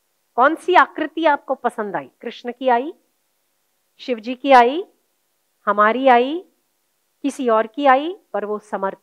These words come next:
होना चाहिए बस, ठीक है?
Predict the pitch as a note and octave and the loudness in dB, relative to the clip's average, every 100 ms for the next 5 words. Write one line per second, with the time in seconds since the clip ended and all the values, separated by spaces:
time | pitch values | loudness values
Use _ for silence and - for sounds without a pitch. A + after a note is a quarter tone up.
0 | F#3+ E3 D#3+ _ - - _ _ _ _ | -20 -18 -18 _ -20 -20 _ _ _ _
1 | _ _ _ _ _ _ _ _ _ _ | _ _ _ _ _ _ _ _ _ _
2 | _ - C#3+ _ _ _ _ _ _ _ | _ -20 -20 _ _ _ _ _ _ _
3 | _ _ _ _ - A3 A#3 | _ _ _ _ -14 -10 -8